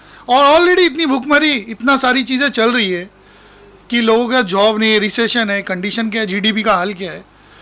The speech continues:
तो ये particular ये बनाया गया इसी के लिए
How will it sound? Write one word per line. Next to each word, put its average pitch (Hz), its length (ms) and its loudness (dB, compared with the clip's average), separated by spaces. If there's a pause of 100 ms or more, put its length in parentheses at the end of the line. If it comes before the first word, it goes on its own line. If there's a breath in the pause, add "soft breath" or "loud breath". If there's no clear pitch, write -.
(320 loud breath)
तो 262 60 -2
ये 247 140 2
particular 294 520 0
ये 302 140 0
बनाया 240 480 2
गया 320 140 0
इसी 311 220 0
के 302 100 -2
लिए 190 340 0